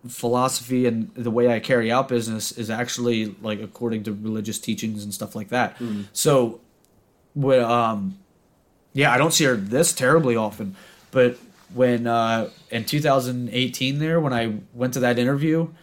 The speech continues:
Speaker 1: and wasn't even considered for employment, my, uh, my kinda ego moment was like, "Huh, if scripture says if you do all these things and all these good things will happen, then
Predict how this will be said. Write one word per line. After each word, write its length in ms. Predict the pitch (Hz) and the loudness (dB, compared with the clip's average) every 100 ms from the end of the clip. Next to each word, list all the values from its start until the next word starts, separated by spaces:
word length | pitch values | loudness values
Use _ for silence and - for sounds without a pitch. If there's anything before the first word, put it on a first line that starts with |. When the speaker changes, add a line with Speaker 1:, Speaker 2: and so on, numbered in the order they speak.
| _ _ - | _ _ -2
Speaker 1:
and 500 | 123 120 113 107 107 | 2 2 2 -2 2
wasn't 380 | 127 120 123 104 | 2 2 -4 -4
even 300 | 123 123 123 | -4 -2 -2
considered 540 | 127 120 127 123 127 | -2 -2 0 0 0
for 160 | 123 123 | 0 0
employment, 560 | 113 117 135 185 202 - - _ _ _ _ _ _ | 0 0 2 2 -2 -6 -20 _ _ _ _ _ _
my, 280 | - 139 123 | -2 0 2
uh, 360 | 120 117 113 98 - _ _ _ _ _ _ _ | 2 0 -2 -4 -10 _ _ _ _ _ _ _
my 160 | 139 127 | -4 -2
kinda 260 | 123 151 147 | 0 2 2
ego 380 | 143 165 170 160 | 2 2 4 4
moment 400 | 131 117 107 98 _ _ _ _ _ | 4 -2 -6 -10 _ _ _ _ _
was 220 | 131 120 | -4 0
like, 200 | 120 107 - | 0 -2 -6
"Huh, 280 | - 156 139 - _ _ _ _ - | 0 2 2 -4 _ _ _ _ -10
if 120 | 101 | -6
scripture 520 | - - 165 - 131 | -2 0 0 0 -2
says 400 | 123 131 120 113 | 0 2 2 0
if 160 | 113 - | -4 -8
you 60 | |
do 200 | 123 139 127 | -4 0 4
all 140 | 123 | 4
these 240 | 120 120 - | 2 0 -2
things 280 | 139 131 | -2 -4
and 80 | 117 | -4
all 80 | 117 | -2
these 160 | 117 110 | -2 -2
good 180 | 120 | -4
things 220 | 101 120 110 | -4 -6 -6
will 80 | |
happen, 400 | 101 123 143 117 | -4 -2 -2 -2
then 220 | 101 101 | -6 -8